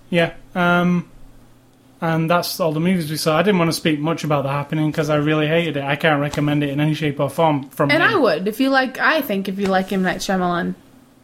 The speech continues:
Speaker 2: if you like it beyond the superficial shit that people like him for, then you might, you would like
Speaker 1: See,
Speaker 2: it.
Speaker 1: I, I like his movies, so I was surprised that I didn't like it.
Speaker 2: Maybe
Speaker 1: I
Speaker 2: you
Speaker 1: fe-,
Speaker 2: like
Speaker 1: I
Speaker 2: it for
Speaker 1: felt
Speaker 2: the
Speaker 1: like it was all
Speaker 2: superficial stuff.
Speaker 1: forced, really.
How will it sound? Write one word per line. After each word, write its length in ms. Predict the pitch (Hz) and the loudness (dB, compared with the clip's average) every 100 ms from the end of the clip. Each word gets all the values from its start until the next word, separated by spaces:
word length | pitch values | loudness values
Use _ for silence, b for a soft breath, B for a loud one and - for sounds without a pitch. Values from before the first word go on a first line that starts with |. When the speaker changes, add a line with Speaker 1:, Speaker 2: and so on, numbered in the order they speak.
| _ _ _ b b b | _ _ _ b b b
Speaker 2:
if 100 | 240 | -2
you 100 | 269 262 | 0 0
like 280 | 285 269 | 0 2
it 180 | 269 208 | 0 0
beyond 340 | 208 226 226 214 | 0 2 2 0
the 20 | |
superficial 680 | 196 233 220 202 214 208 190 | -2 -6 -6 -4 -4 -4 -6
shit 300 | - 160 185 | -2 -2 0
that 140 | 185 | -4
people 260 | 185 185 180 | -2 -2 2
like 240 | 175 165 | 2 2
him 80 | 160 | -2
for, 280 | - 160 165 | -4 -2 -2
then 260 | 208 196 190 | 0 0 2
you 80 | |
might, 280 | 190 175 - | 0 -2 -4
you 140 | 202 185 | -6 -4
would 120 | 175 | -4
like 180 | 180 196 | -6 0
Speaker 1:
See, 80 | |
Speaker 2:
it. 40 | 220 | 2
Speaker 1:
I, 440 | 220 - 233 226 | 2 0 0 2
I 20 | 208 | 2
like 420 | 175 220 254 - | 2 2 2 -2
his 240 | 160 143 | -4 -2
movies, 460 | 170 240 151 131 - - _ | 0 0 -2 -8 -16 -20 _
so 180 | - 175 | -2 2
I 120 | 160 | 2
was 120 | 165 160 | 2 0
surprised 460 | 160 - 175 185 170 | -4 0 2 2 0
that 100 | 160 | 0
I 40 | |
didn't 220 | 165 170 | 0 -2
like 240 | 175 208 180 | -2 -6 -8
it. 140 | - - - | -16 -20 -8
Speaker 2:
Maybe 160 | 196 170 | -4 -2
Speaker 1:
I 80 | |
Speaker 2:
you 60 | 170 | 0
Speaker 1:
fe-, 80 | 233 | 0
Speaker 2:
like 160 | - | 0
Speaker 1:
I 20 | 202 | -2
Speaker 2:
it 40 | |
for 60 | 208 | 0
Speaker 1:
felt 140 | 247 | 0
Speaker 2:
the 20 | 214 | 2
Speaker 1:
like 180 | 208 | 2
it 80 | 208 | 2
was 160 | 170 156 | 2 2
all 260 | 165 180 170 | 4 2 0
Speaker 2:
superficial 0 | |
stuff. 200 | 196 214 | -4 0
Speaker 1:
forced, 580 | 180 160 143 - - 151 | 2 2 -2 -10 -14 -6
really. 440 | 151 147 143 | -4 -2 -4